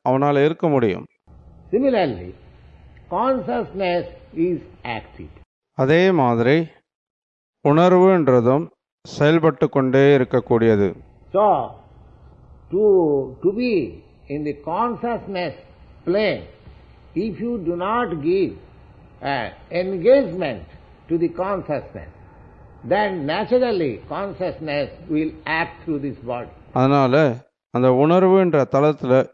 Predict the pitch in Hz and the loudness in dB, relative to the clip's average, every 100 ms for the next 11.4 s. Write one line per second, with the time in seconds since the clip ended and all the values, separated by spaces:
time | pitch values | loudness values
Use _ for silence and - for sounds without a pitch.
0 | - 135 151 - 139 156 135 107 101 110 | 0 2 2 0 0 2 0 0 -2 -2
1 | 170 170 _ _ _ _ _ _ _ 131 | -4 -8 _ _ _ _ _ _ _ 2
2 | 165 175 139 151 185 - _ _ 135 131 | 4 4 4 2 -2 -14 _ _ -2 2
3 | 127 151 185 208 202 175 160 156 160 156 | 2 4 4 4 2 2 0 0 -4 -2
4 | 147 139 120 107 - _ _ _ 139 170 | 0 0 0 -4 -10 _ _ _ 4 4
5 | 160 156 139 120 139 156 165 147 131 127 | 4 2 2 0 0 0 -2 -2 0 2
6 | 147 135 117 120 113 110 127 170 151 123 | 2 2 0 -2 0 0 0 2 0 -2
7 | 139 _ _ _ _ _ _ _ - 143 | -8 _ _ _ _ _ _ _ -2 2
8 | 185 180 170 147 117 113 156 185 - - | 2 0 0 2 2 2 0 -4 -12 -6
9 | 127 127 131 170 175 160 127 120 120 165 | -2 0 2 0 0 0 0 0 0 -2
10 | - 139 127 143 180 185 165 143 123 127 | -4 -2 0 2 2 2 2 0 0 0
11 | 117 - 131 147 | -2 0 0 0